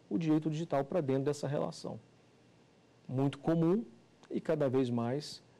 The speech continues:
recorrente esse tipo de circunstância. Daí talvez a necessidade de se discutir, ou melhor,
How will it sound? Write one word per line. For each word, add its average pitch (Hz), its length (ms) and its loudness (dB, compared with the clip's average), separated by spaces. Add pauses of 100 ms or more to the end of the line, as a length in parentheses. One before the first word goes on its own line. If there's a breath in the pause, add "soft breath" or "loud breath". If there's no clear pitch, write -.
(120)
recorrente 120 720 -2 (360 loud breath)
esse 135 260 -4
tipo 123 380 -4
de 117 280 -4 (340)
circunstância. 143 840 -4 (1600)
Daí 220 220 2
talvez 202 680 2
a 170 80 0
necessidade 143 880 2
de 143 200 -2
se 147 220 -4 (380)
discutir, 214 1000 0 (400 loud breath)
ou 156 60 2
melhor, 151 420 4